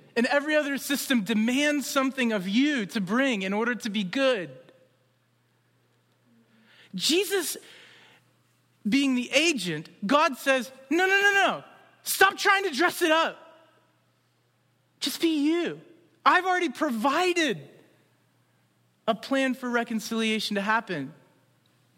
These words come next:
It's not sinners in the hands of an angry God. It's sons and daughters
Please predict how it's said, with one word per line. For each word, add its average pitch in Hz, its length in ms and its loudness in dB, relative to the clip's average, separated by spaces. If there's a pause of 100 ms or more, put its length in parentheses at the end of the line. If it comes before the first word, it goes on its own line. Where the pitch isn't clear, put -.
(1000)
It's 220 180 -2
not 330 220 4
sinners 302 520 -2
in 233 160 -2
the 226 120 0
hands 240 340 -2
of 202 100 -6
an 202 100 -4
angry 233 500 -2
God. 190 480 -2 (2250)
It's 214 180 -4
sons 269 380 0
and 240 180 0
daughters 214 720 -2